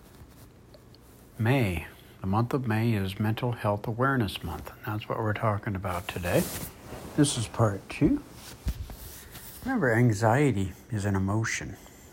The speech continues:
characterized by an unpleasant state of inner turmoil. It's often accompanied by nervous behavior, such as pacing back and forth. Today's anxiety disorders are very common,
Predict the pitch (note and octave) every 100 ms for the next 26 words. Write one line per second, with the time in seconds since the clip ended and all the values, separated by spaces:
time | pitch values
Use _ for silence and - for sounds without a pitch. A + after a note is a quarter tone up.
0 | - - - G#2+ G#2 - G2+ G2 F#2+ -
1 | G#2 F#2+ G2 G#2 B2 A#2 B2 A2 A#2 -
2 | A2 G#2 G2 A2 A#2 A#2+ A#2+ - C3 B2+
3 | G#2 E2+ - - - - - - - -
4 | - - A#2+ C3 F3+ - E3+ - A#2 A2+
5 | A2+ A#2 A2 G2 G2 G2+ C3 C3 A#2+ -
6 | G2 G#2 A2+ C#3 F3 - - - - -
7 | F#2+ - F2 - - - - - - -
8 | - - B2 C3 - D2+ - - - -
9 | E2+ F#2 - F#2+ - G2+ F#2+ F#2 - -
10 | - - - - - - - - - -
11 | - - - - - - C3+ E3 F#3 C#3
12 | C3+ A#2 A#2+ C#3+ B2 A2 G2+ G2 G2 G2
13 | G2 - - A2 G#2+ G#2 G#2 - G2+ F#2
14 | E2+